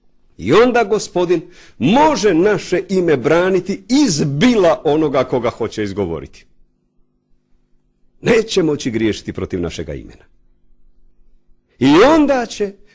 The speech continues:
moje ime, ako sam sav Božji, postati strah zlih duhova, kao što velimo za svetog Josipa u litanijama njegovim.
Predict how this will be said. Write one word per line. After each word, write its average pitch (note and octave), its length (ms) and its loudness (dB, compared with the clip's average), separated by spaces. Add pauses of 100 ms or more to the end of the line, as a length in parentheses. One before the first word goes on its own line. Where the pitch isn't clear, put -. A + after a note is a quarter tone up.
moje B3+ 640 2
ime, A3 440 -2 (220)
ako A#2 260 -2
sam C3+ 200 0
sav B3+ 360 0
Božji, F3+ 460 0 (400)
postati G3 800 0
strah F#3 760 0
zlih C3 460 -2
duhova, E3+ 540 -2
kao C#3 200 -4
što A#2+ 180 -6
velimo B2 300 -2
za G#2 120 -2
svetog G#2+ 340 -6
Josipa G#2 360 -4
u F#2 60 -6
litanijama F2 460 -6
njegovim. C#2+ 400 -14